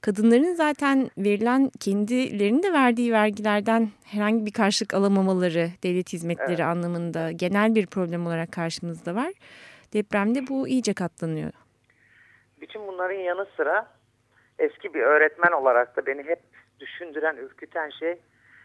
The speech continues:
Speaker 2: Türkiye'deki okulların yüzde doksanının depreme dayanıklı olmadığını,
Speaker 1: Olmaması.
Speaker 2: e, de, yani devletin resmi, e, kurulları tarafından tespit edileli neredeyse beş yıl oldu.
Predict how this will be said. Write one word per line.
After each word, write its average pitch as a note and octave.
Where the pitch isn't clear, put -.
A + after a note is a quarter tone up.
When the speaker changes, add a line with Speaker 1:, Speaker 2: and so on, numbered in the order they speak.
Speaker 2:
Türkiye'deki D#3+
okulların D3
yüzde D3
doksanının D3+
depreme D3+
dayanıklı D3+
olmadığını, C#3+
Speaker 1:
Olmaması. F#3
Speaker 2:
e, -
de, C3+
yani B2+
devletin C#3+
resmi, F3+
e, C#3
kurulları E3+
tarafından D#3+
tespit -
edileli C#3+
neredeyse D#3+
beş D3
yıl A#2
oldu. G2